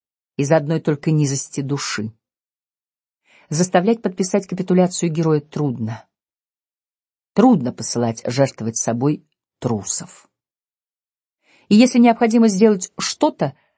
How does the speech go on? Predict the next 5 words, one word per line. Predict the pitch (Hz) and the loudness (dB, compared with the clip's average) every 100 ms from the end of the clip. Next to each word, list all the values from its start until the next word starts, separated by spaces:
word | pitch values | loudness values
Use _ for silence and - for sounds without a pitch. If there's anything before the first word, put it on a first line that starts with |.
| _ - | _ -4
с | - | 0
некоторой | 226 - - | 2 2 0
точки | 214 - | -2 0
зрения, | 185 190 202 190 196 | 2 4 6 4 4
унизительное, | 208 208 226 175 156 - 127 120 117 | 4 6 6 2 -4 -2 -2 -2 -2